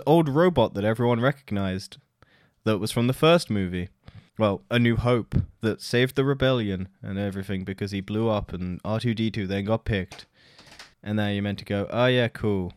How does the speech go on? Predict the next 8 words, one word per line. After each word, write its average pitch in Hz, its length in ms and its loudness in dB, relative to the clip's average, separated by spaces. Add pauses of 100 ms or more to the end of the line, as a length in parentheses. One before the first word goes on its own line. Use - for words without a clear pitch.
(120)
That 127 260 6
droid 107 300 -2
is 92 140 -6
so 131 520 4
important." 98 640 -2 (560)
And 113 140 -2
then 113 300 0 (100)
it, 117 220 -6